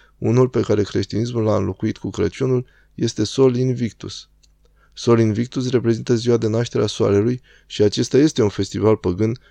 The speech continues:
care este înregistrat istoric ca fiind sărbătorit pe douăzeci și cinci decembrie. Ceea ce este interesant aici este că Sol Invictus nu este înregistrat ca fiind sărbătorit în acea zi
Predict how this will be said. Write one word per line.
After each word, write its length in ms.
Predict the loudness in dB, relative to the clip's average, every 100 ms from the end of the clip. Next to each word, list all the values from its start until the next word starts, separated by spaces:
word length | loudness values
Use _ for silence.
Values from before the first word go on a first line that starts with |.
| _
care 220 | -2 2 2
este 220 | 2 0
înregistrat 420 | 0 -2 -2 -2
istoric 500 | -4 -2 0 2 0
ca 120 | -4
fiind 240 | -4 -6 -4
sărbătorit 520 | -2 -2 -2 -4 -4
pe 140 | -4
douăzeci 360 | -2 0 0 -2
și 60 |
cinci 200 | -6 -6
decembrie. 520 | -2 -4 -4 -6 -8 _ _ _ _ _ -20 _
Ceea 200 | 2 2
ce 100 | 2
este 160 | -4
interesant 680 | -4 -2 -2 0 0 -2 0
aici 320 | 0 -2 -6 _ _ _
este 260 | -10 -6 -4
că 100 | -2
Sol 260 | 0 2 2
Invictus 560 | 0 -2 -2 -4 -4
nu 180 | -4 -2
este 220 | -2 -2
înregistrat 500 | -2 -2 -4 -2 -2
ca 160 | -2 -6
fiind 200 | -4 -4
sărbătorit 560 | -2 -2 -2 -2 -2
în 120 | -2 -4
acea 340 | -4 0 0
zi 280 | 0 -4